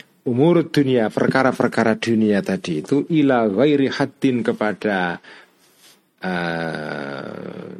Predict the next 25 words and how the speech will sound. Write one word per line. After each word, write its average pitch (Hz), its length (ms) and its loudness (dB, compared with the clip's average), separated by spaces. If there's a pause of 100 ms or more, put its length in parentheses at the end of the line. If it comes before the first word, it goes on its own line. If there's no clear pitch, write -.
(180)
bu-, 98 220 -6 (220)
kepada 101 760 -2
selain 113 720 2
batas 120 560 -2
mahsurin 117 640 0
yang, 143 400 0 (920)
eh, 98 280 -2
bisa 104 320 -6
dihitung, 85 1500 -6
aja 98 240 -4
nggak 98 200 0
ada - 40 -6
batasnya. 113 480 -6 (1120)
Wa 98 80 -4
ka'annaha, 123 560 0
dan 117 160 2
sebe-, 113 400 -4
dan 123 160 0
seolah-olah 131 880 0
umur 170 320 4
dunia, 139 400 2
perkara-perkara 117 800 0
dunia 101 400 0
itu 123 160 0
adalah 131 160 2